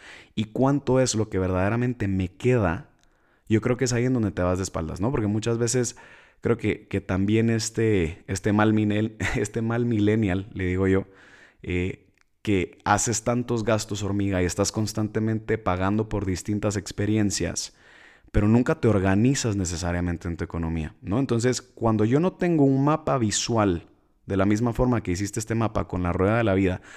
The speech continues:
cuando yo no tengo un mapa visual de dónde estoy parado económicamente, no tengo cómo chingados avanzar.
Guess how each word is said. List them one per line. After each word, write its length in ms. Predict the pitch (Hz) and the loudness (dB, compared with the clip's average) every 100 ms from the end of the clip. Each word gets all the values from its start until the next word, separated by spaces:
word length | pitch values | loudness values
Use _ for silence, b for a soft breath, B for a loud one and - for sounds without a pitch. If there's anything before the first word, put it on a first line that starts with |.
| B B | B B
cuando 220 | - 117 135 | 2 4 6
yo 40 | |
no 80 | 180 | 4
tengo 160 | 196 | 4
un 100 | 190 | 2
mapa 240 | 180 175 160 | 0 2 2
visual 340 | 123 135 131 | 2 0 0
de 80 | 117 | 2
dónde 300 | 123 156 156 | 2 2 0
estoy 400 | 131 - 143 143 | 0 0 0 0
parado 440 | 135 113 113 107 | 0 0 0 0
económicamente, 800 | 98 - 104 123 123 110 117 131 | -2 -2 0 0 0 -2 -2 -2
no 140 | 123 120 | -2 -2
tengo 420 | 127 127 127 - | -2 -2 -2 -2
cómo 260 | 131 127 123 | -2 -2 -4
chingados 760 | - 101 107 113 120 - _ _ - | -6 -4 -2 -2 -4 -8 _ _ -4
avanzar. 680 | 95 92 180 214 - b | 0 0 0 0 -2 b